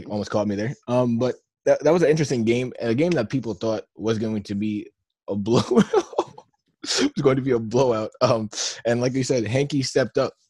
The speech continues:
Um, it was a, it made it for an interesting game. They even had a chance to, to go down and tie the game late in the fourth quarter. Um, wh-, what did you think about that game, and do you think it's concerning for Tampa Bay that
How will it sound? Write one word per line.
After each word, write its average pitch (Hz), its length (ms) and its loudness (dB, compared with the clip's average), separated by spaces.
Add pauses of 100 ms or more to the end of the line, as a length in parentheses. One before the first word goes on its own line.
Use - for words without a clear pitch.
(340)
Um, 104 440 0 (380)
it - 20 0
was 123 100 2
a, 131 40 4 (100)
it 120 60 -2
made 135 140 2
it 139 40 -6
for 135 100 0
an 107 60 -2
interesting 123 340 -4
game. 110 300 0
They 113 80 0
even 127 220 -2
had 113 200 0
a 101 60 -4
chance 117 540 -6
to, - 220 -18
to 104 100 -8
go 107 200 -4
down 107 140 -2
and 101 100 -6
tie 110 160 -4
the 104 80 -6
game 104 360 -4
late 104 200 -4
in 104 60 -6
the 107 80 -4
fourth 101 240 -8
quarter. 104 380 -6 (340)
Um, 98 380 -6 (640)
wh-, 120 160 -4
what 131 140 2
did 143 100 0
you 127 80 0
think 120 160 -2
about 110 240 0
that 107 220 -4
game, 107 260 -2
and 107 240 -4
do 107 80 -4
you 117 60 -2
think 117 160 -6
it's 113 100 -6
concerning 107 480 -4
for 101 140 -8
Tampa 104 260 -4
Bay 98 240 -4
that 92 280 -12